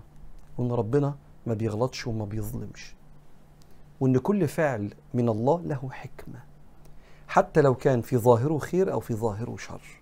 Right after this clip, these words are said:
هناك حكمة دائمًا من الله. عشان كده وأنا بحكي لك على مسألة القضاء والقدر، طول ما احنا ماشيين هقول لك ده اسمه سر القدر.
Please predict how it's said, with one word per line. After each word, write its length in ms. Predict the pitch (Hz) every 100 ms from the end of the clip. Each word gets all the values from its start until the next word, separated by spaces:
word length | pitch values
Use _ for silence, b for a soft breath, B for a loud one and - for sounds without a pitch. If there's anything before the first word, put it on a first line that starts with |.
| - - - - -
هناك 260 | 127 131
حكمة 680 | - - 135 - - 123 117 104
دائمًا 400 | 117 117 120 107
من 220 | 98 107
الله. 320 | 104 101 - - - - - - B B B B -
عشان 260 | 143 185
كده 320 | 180 269 165 147
وأنا 200 | 180 160
بحكي 340 | 139 - 196
لك 160 | 143 123
على 120 | 120
مسألة 300 | 117 - 160
القضاء 420 | 143 - 131 -
والقدر، 500 | 151 123 185 185 196 180 - - -
طول 120 | 185
ما 80 | 170
احنا 180 | 165 151
ماشيين 280 | 131 - 165
هقول 140 | 156
لك 220 | 147 - -
ده 120 | 131
اسمه 300 | 147 127 117
سر 380 | - 139 117 101
القدر. 440 | 113 - - -